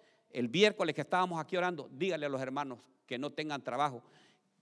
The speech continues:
Allá donde mi hijo hay trabajo bastante", me dice. "Ahí", me dice, "hay trabajo hasta de sobra", me dice. "Aparte de eso", me dice,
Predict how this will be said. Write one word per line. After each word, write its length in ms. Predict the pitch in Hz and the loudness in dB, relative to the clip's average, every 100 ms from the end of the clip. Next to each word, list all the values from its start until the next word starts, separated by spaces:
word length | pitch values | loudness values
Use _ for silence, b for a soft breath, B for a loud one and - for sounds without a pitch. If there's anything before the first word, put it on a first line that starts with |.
| - _ _ _ | -20 _ _ _
Allá 200 | 123 127 | 2 4
donde 160 | 175 160 | 4 2
mi 140 | 143 | 0
hijo 200 | 165 147 | 0 0
hay 80 | 151 | -4
trabajo 400 | 147 135 139 127 | -6 -4 -4 -4
bastante", 500 | 113 110 123 110 - | -8 -10 -12 -14 -18
me 100 | 104 | -20
dice. 200 | 104 _ _ _ _ _ _ _ _ _ _ _ _ _ _ _ _ _ _ _ _ _ - | -20 _ _ _ _ _ _ _ _ _ _ _ _ _ _ _ _ _ _ _ _ _ -10
"Ahí", 380 | 113 135 220 240 | -2 0 0 0
me 120 | 220 | -4
dice, 360 | 226 214 220 - | -4 -4 -6 -4
"hay 180 | 185 | -4
trabajo 600 | 190 180 175 202 208 202 - | -4 -4 0 2 0 -4 -6
hasta 300 | 127 - 120 | -8 -4 -4
de 120 | 107 | -2
sobra", 420 | - 233 185 147 | 4 4 4 2
me 120 | 117 | -2
dice. 100 | 113 - | -4 0
"Aparte 460 | 120 185 202 196 | 4 8 6 4
de 200 | 160 196 | 0 0
eso", 200 | 214 202 | 0 -2
me 120 | 202 | -4
dice, 220 | 214 208 | -4 -6